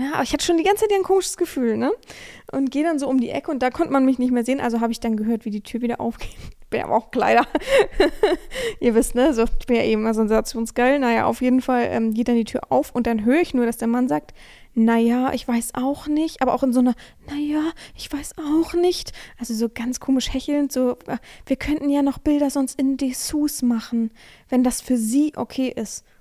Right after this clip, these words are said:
Und da hat's dann, da ist dann der Groschen gefallen. Also wird das auch ein B-D-S-M-Pärchen gewesen sein. Also der hat so unterwürfig gesprochen. Der hat, als ich damals, äh, oder de-, den ersten, ich weiß gar nicht, ob es der, die erst-, der erste Morgen war, ich glaub schon, weil als ich die gesehen hat, da war ja auch so,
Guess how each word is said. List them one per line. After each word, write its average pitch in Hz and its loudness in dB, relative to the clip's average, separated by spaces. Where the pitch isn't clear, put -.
Und 214 -2
da 214 -2
hat's 220 -10
dann, 214 -6
da 220 -4
ist 233 -10
dann 233 -2
der 233 0
Groschen 233 0
gefallen. 233 0
Also 214 -4
wird 220 -6
das 220 -8
auch - -8
ein 233 0
B-D-S-M-Pärchen 226 -2
gewesen 220 -2
sein. 220 -2
Also 240 2
der 247 4
hat 254 2
so - -2
unterwürfig 285 0
gesprochen. 226 -6
Der 220 -4
hat, - -2
als 254 -2
ich 247 -8
damals, 262 -2
äh, - -6
oder 226 0
de-, 226 -6
den 226 -4
ersten, 240 -4
ich - -16
weiß - -10
gar 269 -4
nicht, 269 -4
ob - -18
es - -10
der, 269 -10
die - -16
erst-, - -14
der 285 -8
erste - -10
Morgen 269 -2
war, 262 -6
ich - -14
glaub 247 -6
schon, 262 0
weil 254 -2
als 240 -4
ich - -12
die 254 -2
gesehen 254 2
hat, 254 2
da 240 0
war 240 2
ja 247 0
auch - -4
so, 220 -6